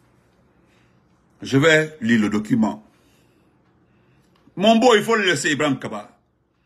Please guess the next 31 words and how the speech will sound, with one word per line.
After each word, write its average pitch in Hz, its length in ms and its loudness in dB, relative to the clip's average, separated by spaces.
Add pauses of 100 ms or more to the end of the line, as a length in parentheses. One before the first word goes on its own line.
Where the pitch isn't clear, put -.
(1500)
Ça, 170 200 -2
c'est 147 140 -4
le, 123 200 -2
le 117 140 -4
grand 143 200 -2
frère 135 180 -6
de 110 80 -8
ma 104 180 -8
femme. 110 340 -10
Elle 113 140 -8
est 110 80 -4
docteur, 139 500 -10
elle 113 140 -8
fait 131 160 -8
la 110 120 -4
médecine. 107 500 -10 (840)
Voilà. 110 420 -4 (420)
Elle, 123 420 -2 (160)
elle, 131 220 -10
elle, 120 200 -2
elle 131 160 0
est, - 340 -2 (420)
elle 131 200 2
est 127 80 2
d'origine 147 420 2
guinéenne, 113 480 0
hein. - 40 -20 (580)
Mais 113 100 -6
aujourd'hui, 120 420 0
là, 101 220 -4
c'est, - 220 -16